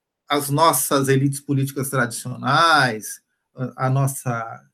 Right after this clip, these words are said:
classe capitalista mais esclarecida, disposta a retirar o Bolsonaro do poder. Se trata de amansá-lo, se trata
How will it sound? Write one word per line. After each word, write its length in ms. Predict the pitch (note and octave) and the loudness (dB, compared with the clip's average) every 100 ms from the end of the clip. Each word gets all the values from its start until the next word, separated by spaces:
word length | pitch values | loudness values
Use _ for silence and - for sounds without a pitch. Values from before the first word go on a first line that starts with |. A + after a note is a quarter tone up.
| _ | _
classe 280 | C#3 B2 - | -8 -6 -4
capitalista 600 | B2+ A#2 - A#2+ A2+ - | -4 -2 0 0 0 0
mais 240 | A#2+ A#2 G#2 | 2 2 0
esclarecida, 840 | - A#2+ A2 - - D#3 F#3 C#3 | -2 0 0 -4 -4 -2 0 0
disposta 640 | C3 C#3+ - - D3+ D#3 F3+ | 0 -2 -4 2 2 2 0
a 20 | |
retirar 320 | E3 E3 E3+ | 0 2 2
o 80 | D3+ | 4
Bolsonaro 640 | D#3 C#3 D3+ D3+ D#3+ - _ | 0 -4 -2 -2 -4 -10 _
do 180 | D3 E3 | -12 -4
poder. 340 | G3 D3+ A2 | 0 2 2
Se 320 | A#2 - E3+ C#3+ | 0 -4 -4 2
trata 520 | D3 D#3 - G#3+ G3+ _ _ _ _ | 6 6 4 -2 -4 _ _ _ _
de 220 | D3+ C#3+ F3 | -6 2 4
amansá-lo, 680 | F3+ G#3 - - D3 A2+ A2 | 6 4 4 6 6 6 0
se 200 | - C3+ | -10 -2
trata 540 | D3 D#3+ - G3 | 2 2 0 -4